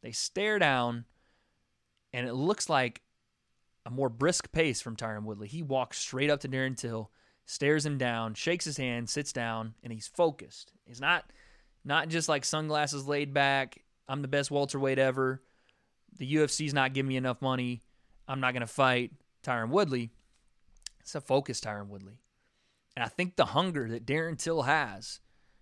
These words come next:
and, and Tyron said this, the hunger that he possesses and the self-belief he possesses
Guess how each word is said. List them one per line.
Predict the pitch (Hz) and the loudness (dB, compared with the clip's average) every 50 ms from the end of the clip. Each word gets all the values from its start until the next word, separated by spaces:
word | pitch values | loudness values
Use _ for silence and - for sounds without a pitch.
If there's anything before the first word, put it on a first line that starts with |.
| _ _ _ _ - | _ _ _ _ -8
and, | 127 123 127 123 - | -6 -6 -6 -4 -4
and | 127 123 | -4 0
Tyron | 127 143 151 147 131 113 | 2 2 2 2 2 0
said | - - 135 123 | 2 0 0 0
this, | 113 98 - | -2 -4 -6
the | - 110 110 | -6 -2 0
hunger | 156 165 180 180 170 156 | 2 2 4 4 2 2
that | 143 139 | 2 0
he | 160 160 | 0 -2
possesses | 139 131 117 127 135 135 127 - - 95 104 113 - | -2 0 2 2 2 2 2 -2 -6 -8 -12 -12 -10
and | 120 127 123 | -6 -4 -2
the | 117 | -2
self-belief | - - 180 175 - - 131 120 131 190 254 262 - | 0 2 2 2 2 0 -2 0 0 2 2 0 0
he | 131 113 | -4 -6
possesses | - 113 110 113 110 104 - - 104 107 131 - | -4 -4 -4 -4 -4 -4 -6 -10 -12 -12 -14 -16